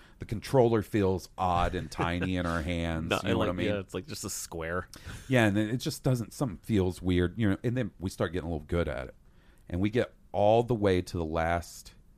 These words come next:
Speaker 1: stage, and Jeff gets up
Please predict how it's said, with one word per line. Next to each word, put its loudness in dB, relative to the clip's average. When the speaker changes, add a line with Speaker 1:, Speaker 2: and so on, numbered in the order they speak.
Speaker 1:
stage, -6
and -2
Jeff 0
gets 0
up -2